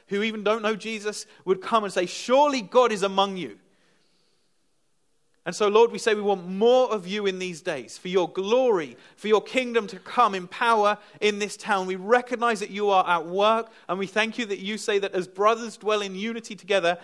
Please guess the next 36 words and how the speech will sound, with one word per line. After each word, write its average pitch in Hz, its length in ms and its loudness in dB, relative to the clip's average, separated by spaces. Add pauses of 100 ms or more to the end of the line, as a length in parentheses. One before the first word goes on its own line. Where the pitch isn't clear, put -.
(180)
there 226 240 4
you 214 220 0
command 196 680 2
a 185 40 2
blessing. 185 420 -2
So, 170 140 0
Lord, 214 320 4 (200)
we 226 200 2
are 208 180 6
expectant 196 760 -4
of 156 100 -10
what 180 180 -4
you 196 140 -6
want 196 140 -4
to 175 40 -6
do 151 320 -6 (240)
in 175 120 -4
Swindon 185 500 -4
in 165 80 -12
these 160 180 -14
days. - 480 -12 (1500)
And 160 120 -12
so 196 100 -2
we 196 140 -6
bless 208 420 -4
your 202 160 -6
name. 170 320 -6 (960)
Thank 233 320 -2
you 226 80 -6
for 220 120 -8
the 202 100 4
many 220 400 -2
servants 214 560 0
across, - 460 -8 (100)
across - 360 -4
Gateway. 156 480 -2